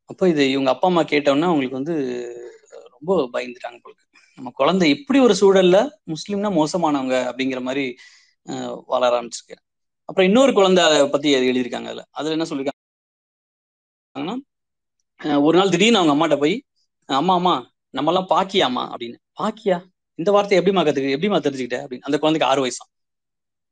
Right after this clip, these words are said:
அப்ப என்ன சொல்லியிருக்காங்கன்னா, கிளாஸ்ல வந்து பசங்க எல்லாம் இந்த பொண்ணை பார்த்து, இந்த பொண்ணு பாகிஸ்தான், இந்த பொண்ணு முஸ்லீம்னு, ஆஹ், தெரிஞ்சுக்கிட்டு, ஆஹ், பாகிஸ்தானோட லிங்க் பண்ணி இந்த குழந்தை என்ன எப்படி, எப்படி கூப்பிட ஆரம்பிக்கிறாங்கன்னா, அந்த பொ-, குழந்தைக்கு வச்ச பேர் என்னன்னா பாக்கி.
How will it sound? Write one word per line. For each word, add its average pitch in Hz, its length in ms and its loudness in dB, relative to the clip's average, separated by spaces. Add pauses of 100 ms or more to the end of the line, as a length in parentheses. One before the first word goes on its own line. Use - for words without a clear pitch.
(160)
அப்ப - 200 -4
என்ன 170 140 0
சொல்லியிருக்காங்கன்னா, 156 540 -2 (600)
கிளாஸ்ல 220 340 0
வந்து 180 240 2 (180)
பசங்க 156 360 -2
எல்லாம் 180 180 0
இந்த 170 200 -2
பொண்ணை 160 200 -2
பார்த்து, 175 400 -2
இந்த 139 140 -4
பொண்ணு 151 200 -8
பாகிஸ்தான், 147 500 -6
இந்த 139 160 -4
பொண்ணு 147 220 -4
முஸ்லீம்னு, 185 540 -2 (1000)
ஆஹ், 135 140 -6
தெரிஞ்சுக்கிட்டு, 156 460 0 (560)
ஆஹ், 120 500 -10 (800)
பாகிஸ்தானோட 196 1300 -2
லிங்க் 180 300 -2
பண்ணி 165 220 -2
இந்த 175 160 -2
குழந்தை 160 260 -4
என்ன 151 100 -2
எப்படி, 151 180 -4
எப்படி 170 200 -6
கூப்பிட 143 220 0
ஆரம்பிக்கிறாங்கன்னா, 123 460 -8 (380)
அந்த 147 160 0
பொ-, 147 200 -6
குழந்தைக்கு 170 340 2
வச்ச 156 160 -2
பேர் 170 200 2
என்னன்னா 160 220 -2
பாக்கி. - 380 -4